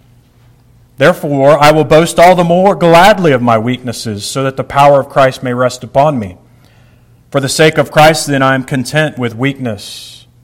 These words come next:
weaknesses, insults, hardships, persecutions, calamities. For when I am weak, then I am strong." The false teachers never would have said anything like that.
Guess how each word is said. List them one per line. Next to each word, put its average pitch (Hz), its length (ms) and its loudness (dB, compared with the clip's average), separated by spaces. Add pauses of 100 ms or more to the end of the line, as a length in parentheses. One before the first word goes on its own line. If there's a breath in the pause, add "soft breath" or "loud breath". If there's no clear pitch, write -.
(440)
weaknesses, 131 560 -8
insults, 123 520 -6
hardships, 123 520 -6
persecutions, 127 800 -10
calamities. 117 800 -8 (720 soft breath)
For 131 100 -2
when 131 200 0
I 165 160 4
am 156 160 0
weak, - 220 -2
then 143 120 -2
I 139 140 2
am 123 80 -2
strong." 131 600 -2 (720 soft breath)
The - 80 -8
false 180 240 2
teachers 160 340 -6
never 151 300 2
would 143 140 0
have 127 80 -4
said 131 180 -2
anything 156 320 -4
like 135 260 0
that. 95 280 -8